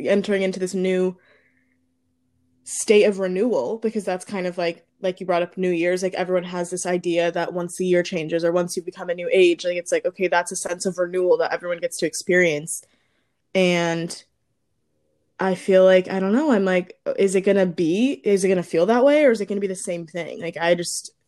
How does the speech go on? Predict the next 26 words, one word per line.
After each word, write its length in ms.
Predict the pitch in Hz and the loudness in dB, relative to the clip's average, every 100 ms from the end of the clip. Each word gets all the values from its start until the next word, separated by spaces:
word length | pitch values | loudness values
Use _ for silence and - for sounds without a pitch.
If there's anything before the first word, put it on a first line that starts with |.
| _ _ _ | _ _ _
I, 240 | 175 185 180 | 4 6 4
I 40 | |
feel 180 | 185 185 | 2 0
like, 240 | 175 175 _ _ _ _ _ | 0 -2 _ _ _ _ _
I 120 | 196 | -6
don't 120 | 156 | -6
know. 180 | - - - | -8 -6 0
It's 160 | 233 | 2
just 140 | 254 - | 2 2
crazy. 440 | 170 165 170 170 - - _ | 2 4 0 0 -10 -20 _
It's 180 | 196 190 | -6 0
crazy 280 | 233 226 214 | 4 4 4
to 60 | 208 | 2
think 280 | 202 190 - | 2 0 2
that 360 | 165 135 - _ _ - | 2 0 -4 _ _ 2
all 160 | 185 185 | 6 6
of 80 | |
this 160 | 180 180 | 4 -2
is 100 | 185 | -6
happening 400 | 180 170 185 180 | -8 -6 -4 -2
during 240 | 175 170 | -2 -2
this 180 | 170 170 | -6 -8
part 220 | - 170 | -8 -8
of 80 | 170 | -6
our 140 | 151 156 | -8 -8
life, 420 | 120 117 - | -8 -10 -14